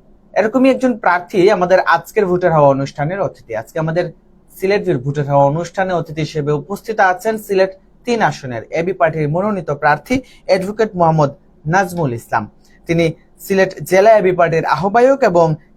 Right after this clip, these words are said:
কেন্দ্রীয় সহ সাংগঠনিক সম্পাদক। আমরা কথা বলবো তার সাথে, জেনে নিব সিলেট তিন আসনের স্বপ্ন সম্ভাবনার কথা, একই সাথে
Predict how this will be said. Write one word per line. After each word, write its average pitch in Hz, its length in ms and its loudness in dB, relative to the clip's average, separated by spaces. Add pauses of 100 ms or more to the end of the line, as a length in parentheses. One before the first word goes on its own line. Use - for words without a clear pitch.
কেন্দ্রীয় 180 480 4 (240)
সহ 226 300 2
সাংগঠনিক 131 720 -4
সম্পাদক। 110 440 -10 (840)
আমরা 170 200 0
কথা 220 180 0
বলবো 247 240 0
তার 208 220 2
সাথে, - 280 -4
জেনে 226 200 2
নিব 233 240 2 (600)
সিলেট 269 320 2
তিন 135 200 0
আসনের 113 440 -6
স্বপ্ন 220 420 -4
সম্ভাবনার 185 640 -2
কথা, 220 320 -2
একই 190 160 -6
সাথে 185 320 -6